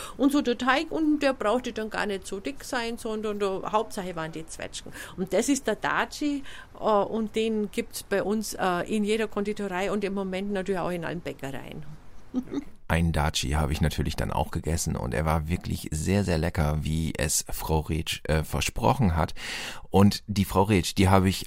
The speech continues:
Speaker 2: am anderen Tag nochmal getroffen, in unmittelbarer Nähe zu der Augsburger Puppenkiste, denn dort ist das Brunnenmeisterhaus. Und Frau Retsch erklärt, was es denn mit diesem Brunnenmeisterhaus auf sich hat.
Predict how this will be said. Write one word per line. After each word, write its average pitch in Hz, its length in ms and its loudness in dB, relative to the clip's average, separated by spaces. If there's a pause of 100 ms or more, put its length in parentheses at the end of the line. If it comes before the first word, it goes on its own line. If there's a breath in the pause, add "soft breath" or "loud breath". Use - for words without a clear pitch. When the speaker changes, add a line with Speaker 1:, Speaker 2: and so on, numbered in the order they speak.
Speaker 2:
am 87 260 6
anderen 92 380 4
Tag 87 300 0
nochmal 92 420 4
getroffen, - 720 -4
in 78 300 2
unmittelbarer 80 840 4
Nähe 80 460 2
zu - 200 2
der 65 200 0 (100)
Augsburger 87 580 0
Puppenkiste, - 720 2 (420 loud breath)
denn 82 280 4
dort 95 340 6
ist - 360 0
das 87 160 2
Brunnenmeisterhaus. - 1040 -2 (260 loud breath)
Und 85 140 2
Frau 76 180 0
Retsch 80 340 -2
erklärt, 80 500 0 (340 loud breath)
was 73 380 0
es - 240 -2
denn 85 240 4
mit 82 160 2
diesem 78 240 0
Brunnenmeisterhaus 76 1160 0 (100)
auf 76 200 2
sich - 240 -6
hat. - 220 -8